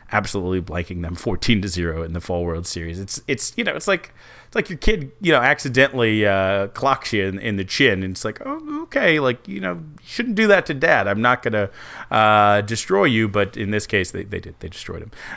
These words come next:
Uh, <laughs> so I, I don't know. It's, the young pups have a lot of talent, and there's a lot to look forward to. But it was good to see the, the, the old timers, uh, step again. Old timers in this case are, like, twenty-one to twenty-two year olds, but, uh, the old timers step up and, and, and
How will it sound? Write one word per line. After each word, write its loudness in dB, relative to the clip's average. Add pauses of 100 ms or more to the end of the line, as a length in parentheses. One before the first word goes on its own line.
Uh, 4
<laughs> -
so 8 (180)
I, 4
I 8
don't 0
know. -2
It's, -2
the 0
young 4
pups 4
have 4
a -6
lot 4
of -6
talent, -2 (320)
and -2
there's -4
a -4
lot 2
to -8
look -8
forward -6
to. -10
But -8
it -2
was -2
good -6 (200)
to -8
see -4
the, -8
the, -8
the -8
old -6
timers, -10 (320)
uh, -4
step -4
again. -4
Old -8
timers -6
in -10
this -12
case -12
are, -12
like, -14 (100)
twenty-one -12
to -8
twenty-two -8
year -4
olds, -16
but, -6 (300)
uh, 4
the 0
old 2
timers 2
step 2
up -2
and, -8
and, -10
and -10